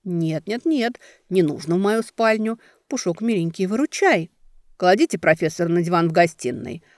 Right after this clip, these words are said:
Остальные двери заблокированы, вы никуда не попадете".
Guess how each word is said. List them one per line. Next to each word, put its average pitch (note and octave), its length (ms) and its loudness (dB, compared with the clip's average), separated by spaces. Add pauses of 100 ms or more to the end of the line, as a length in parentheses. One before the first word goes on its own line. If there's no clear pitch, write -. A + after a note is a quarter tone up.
(160)
Остальные F3+ 520 4
двери A#3 300 2
заблокированы, D#3+ 920 -2
вы F3+ 220 2
никуда E3+ 320 0
не E3 120 -2
попадете". F3 720 -2